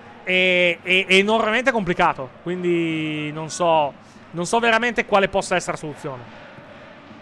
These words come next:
Perché comunque, cioè, dove, dove tocchi alla fin fine rischi di sbagliare, quindi non lo so. È una situazione molto, molto complicata. Vero è che la situazione è complicata, e a livello di risultati non, non c'è in questo momento, quindi la logica ti porterebbe a dire, "Ok, facciamo un cambio",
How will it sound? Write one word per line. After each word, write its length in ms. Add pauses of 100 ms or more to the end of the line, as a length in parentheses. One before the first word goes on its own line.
(460)
Perché 160
comunque, 580
cioè, 140
dove, 340
dove 220
tocchi 360
alla 140
fin 160
fine 220
rischi 160
di 60
sbagliare, 500
quindi 680 (540)
non 120
lo 60
so. 160 (420)
È 60
una 80
situazione 320
molto, 260
molto 240
complicata. 460
Vero 280
è 100
che 60
la 60
situazione 280
è 40
complicata, 480
e 380 (460)
a 80
livello 240
di 80
risultati 420
non, 240
non 140
c'è 180
in 60
questo 200
momento, 360
quindi 280 (680)
la 160
logica 460
ti 120
porterebbe 460
a 20
dire, 420
"Ok, 280
facciamo 280
un 80
cambio", 340